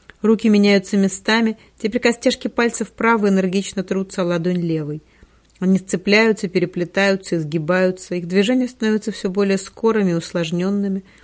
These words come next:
постепенно теряют ровный ритм и отчётливость, быстро превращаясь в беспорядочное копошение пальцев и ладоней.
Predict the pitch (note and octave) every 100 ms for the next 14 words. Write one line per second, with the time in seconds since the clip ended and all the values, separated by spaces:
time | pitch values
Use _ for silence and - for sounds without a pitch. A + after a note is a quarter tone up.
0 | - _ - G3+ B3 A#3+ C#4+ C4 B3 A3
1 | A3 A3 G#3 G#3 G3 G3 G#3 G3+ F3+ F3
2 | - A3 A3 G3+ F#3+ F3+ F#3+ - G3+ F#3+
3 | F3+ F3 F3 - F#3 F#3 - - - F#3
4 | F#3 F#3 - F3 E3+ F3 E3+ F#3+ F#3 F3
5 | - E3+ - F3 - F3 E3 D3+ D3+ D3+